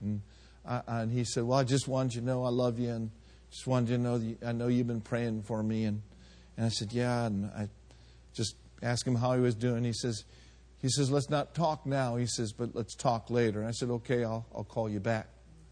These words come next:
And then we looked on his website, and, uh, Debbie,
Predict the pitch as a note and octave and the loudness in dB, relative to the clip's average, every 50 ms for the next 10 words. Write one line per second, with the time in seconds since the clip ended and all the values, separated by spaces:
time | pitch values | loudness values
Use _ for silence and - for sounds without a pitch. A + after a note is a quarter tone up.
0 | - - - - - - - - - - D#3 F3 G#3 A#3+ A#3 G#3+ - - - F3+ | -20 -20 -20 -20 -20 -20 -20 -12 -2 2 4 4 6 6 4 2 0 2 4 4
1 | F#3 G3+ A#3 A3+ - - G#3 F#3+ F3+ E3 C#3+ C3+ D3 D#3+ D#3+ D3 B2+ A#2 - - | 6 6 6 4 2 2 0 2 2 2 2 4 4 4 4 4 2 0 -2 -2
2 | A#2+ A2 F#2+ - - - - - - - - - - - - - - - - - | -2 -4 -6 -8 -12 -18 -20 -20 -20 -20 -20 -20 -20 -20 -20 -20 -20 -20 -20 -20
3 | - - - - - - D3+ D3 D3 C#3+ C#3 C3+ C3+ B2 A#2 A2 E3+ E3+ A#2+ D3+ | -20 -20 -20 -14 -4 0 2 4 4 4 4 4 2 2 2 0 -2 0 4 6
4 | F3 E3 C#3 A#2 A2 F#2+ | 6 6 6 4 2 0